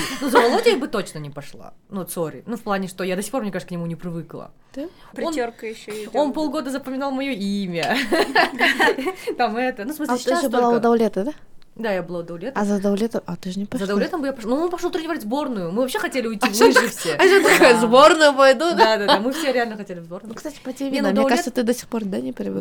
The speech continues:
Speaker 2: к нему?
Speaker 1: Нет, ну, в плане Даулет тоже не был прям идеальным тренером. В плане, он идеальный спортсмен. Ну, как тренер, он все равно не очень много уделял вне-, времени ученикам. Вот как у тебя с Рахимом было, что,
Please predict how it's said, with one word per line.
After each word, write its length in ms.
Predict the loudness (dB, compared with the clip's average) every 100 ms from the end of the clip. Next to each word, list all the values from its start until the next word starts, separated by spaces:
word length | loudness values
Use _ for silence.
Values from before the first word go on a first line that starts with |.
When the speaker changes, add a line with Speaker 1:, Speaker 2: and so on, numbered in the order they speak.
| -4 -2
Speaker 2:
к 40 |
нему? 140 | -2
Speaker 1:
Нет, 280 | -2 -2 -6 -10
ну, 100 | -8
в 40 |
плане 200 | -6 -4
Даулет 260 | -4 -6 -6
тоже 200 | -8 -6
не 160 | -6
был 160 | -6 -8
прям 240 | -8 -10
идеальным 320 | -8 -8 -8 -8
тренером. 380 | -10 -8 -10
В 40 | -10
плане, 240 | -8 -6
он 180 | -6 -6 -6
идеальный 400 | -6 -6 -6 -8
спортсмен. 600 | -10 -12 -8 -8 -10 -14 _ _ _
Ну, 120 | -12
как 180 | -10 -10
тренер, 400 | -6 -6 -6 -10
он 140 | -8 -10
все 100 | -10
равно 160 | -8 -6
не 140 | -6
очень 240 | -8 -10 -12
много 200 | -10 -10
уделял 340 | -8 -6 -8
вне-, 260 | -8 -12 -14
времени 360 | -16 -14 -12 -12
ученикам. 320 | -12 -8 -8
Вот 100 | -8
как 140 | -10
у 40 | -12
тебя 300 | -8 -8 -8 -14 -14
с 80 | -8
Рахимом 400 | -8 -8 -12 -8
было, 200 | -8 -8
что, 240 | -10 -14